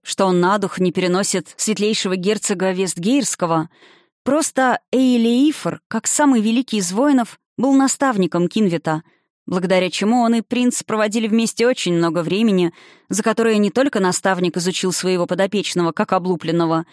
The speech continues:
но и подопечный наставника. «Кинвит, ты уже слышал о налёте гарпий на нашей южной границе?» — обратился его величество к сыну,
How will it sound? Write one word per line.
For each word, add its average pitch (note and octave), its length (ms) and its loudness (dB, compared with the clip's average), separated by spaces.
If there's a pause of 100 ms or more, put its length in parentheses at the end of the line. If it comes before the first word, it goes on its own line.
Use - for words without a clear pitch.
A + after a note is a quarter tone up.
(400)
но G#3+ 140 2
и D4 100 4
подопечный F#3+ 640 -2
наставника. D#3+ 840 -2 (1160)
«Кинвит, G3 600 0
ты A3 120 2
уже A3+ 200 2
слышал C#4 420 0
о G#3+ 60 4
налёте A3+ 420 2
гарпий A#3 400 2
на F3+ 140 2
нашей F3+ 320 0
южной F3+ 320 0
границе?» — E3+ 680 0 (380)
обратился E3+ 580 -2
его E3 120 -2
величество E3+ 540 -4
к - 40 -6
сыну, A3+ 400 0